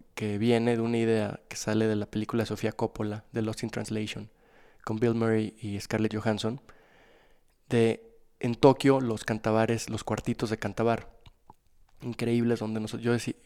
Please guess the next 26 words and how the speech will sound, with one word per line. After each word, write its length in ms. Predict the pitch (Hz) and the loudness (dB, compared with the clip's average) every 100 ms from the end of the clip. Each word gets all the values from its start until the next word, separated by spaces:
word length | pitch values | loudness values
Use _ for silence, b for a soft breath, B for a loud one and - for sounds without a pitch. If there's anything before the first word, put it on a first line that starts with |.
| - 127 - | -20 -20 -4
sale 300 | 120 120 120 | 2 4 4
Bill 160 | 120 | 2
Murray 240 | 120 117 117 | 4 2 2
cantando 480 | 110 110 113 117 110 | -2 -2 0 0 0
More 220 | 117 117 | 2 2
Than 140 | 117 | 2
This 160 | 113 110 | 0 -2
de 60 | 110 | -2
Roxy 260 | 113 - | -4 -2
Music, 400 | 117 113 127 - - b b b b - | -2 -2 -4 -6 -18 b b b b -20
y 20 | |
es 80 | - | -8
como 220 | 120 110 | -4 -4
de, 120 | 104 | -4
güey, 380 | 113 131 139 - | -4 -2 -2 -4
según 360 | - 110 117 123 | -8 -4 -2 2
yo 100 | 139 | 2
los 140 | 117 | 0
cantabares 500 | - 110 110 117 123 | -6 -4 -2 0 -2
nada 80 | 113 | -2
más 280 | 113 117 - | 0 -2 -2
cantas 560 | 123 113 110 117 113 - b b b | -2 -2 0 0 0 -10 b b b
a 80 | - | -10
José 240 | 110 113 113 | -4 -2 -2
Alfredo 360 | 107 113 113 | 0 2 2
Jiménez, 720 | 113 107 110 110 113 110 - | 0 0 2 2 2 0 -2